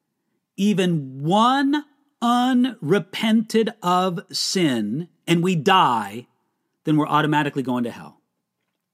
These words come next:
Friends, let's consider this. If you define sin in its broadest sense, "All have sinned and fall short of the glory of God."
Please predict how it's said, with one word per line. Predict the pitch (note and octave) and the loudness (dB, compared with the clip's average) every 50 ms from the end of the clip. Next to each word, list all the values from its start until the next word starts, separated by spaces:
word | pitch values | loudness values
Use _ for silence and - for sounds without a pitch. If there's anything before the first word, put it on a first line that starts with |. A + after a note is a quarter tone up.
| _ _ _ _ _ _ _ | _ _ _ _ _ _ _
Friends, | D3+ C#3+ C3 G#2+ F2+ - - - | -2 -2 -2 -2 -6 -10 -8 -6
let's | F3 G3 - | -6 -6 -4
consider | - C#3+ A#2+ - B2+ G#2 - | -4 -6 -6 -6 -8 -10 -12
this. | - - _ - - - - _ _ _ _ _ _ _ _ _ _ _ _ _ _ _ _ | -16 -20 _ -20 -20 -20 -20 _ _ _ _ _ _ _ _ _ _ _ _ _ _ _ _
If | - B2+ B2 - | -10 -10 -10 -10
you | B2+ B2+ D#3 G#3 C4+ D#4 E4 E4 | -8 -4 -2 0 0 0 -2 -2
define | - E4+ D4+ - - A#3+ A3 G#3+ G#3+ G#3 G#3 G#3 G3+ G3 | -4 -6 -6 -4 -2 0 2 2 2 2 0 0 0 0
sin | E3 - - - - - F#3+ F#3 D#3+ C#3 B2 A2+ G#2+ G#2+ A2 - _ | -2 -2 -2 -2 -2 -2 0 0 0 0 -2 -2 -4 -4 -6 -8 _
in | - D3+ D3+ | -6 -4 -4
its | D3 D3 - | -4 -4 -6
broadest | C3+ A#2 G2 G2 C3+ D3 D#3 D#3 F3 G3+ A3 B3 B3+ B3+ B3+ A#3 - - - - - | -12 -16 -12 -6 -2 0 2 4 4 4 4 2 2 0 -2 -4 -6 -8 -8 -10 -8
sense, | - - - G3+ D#3+ B2+ G#2 - - - - - - - - _ _ _ _ _ _ _ _ _ _ _ _ _ _ _ _ _ _ _ - | -6 -4 -2 0 -2 -2 -4 -8 -6 -6 -6 -6 -6 -10 -14 _ _ _ _ _ _ _ _ _ _ _ _ _ _ _ _ _ _ _ -2
"All | E3 E3 G3+ G#3+ G#3+ | 0 2 2 2 2
have | F#3 F3+ F#3+ F#3 D#3 | 2 0 0 -2 -2
sinned | - - - - F#3+ F#3+ G#3+ A3+ A3+ A3 | -4 -6 -2 -2 0 0 2 2 2 2
and | G3+ E3 D#3 - | 0 -2 -2 -2
fall | - F#3+ F#3 F#3 | -2 -2 -2 -2
short | F3+ - - F3+ F3+ G3 F#3+ F#3+ | -4 -4 -2 -2 0 0 0 0
of | E3+ | -2
the | F3 F3 | -4 -4
glory | C#3+ E3+ F3+ F3+ F#3 F#3 F3+ | -2 -2 -2 0 0 0 -2
of | F3 D#3 | -2 -2
God." | D#3 E3+ F3 F3+ F#3 G#3 G3 | 0 0 2 2 0 0 -2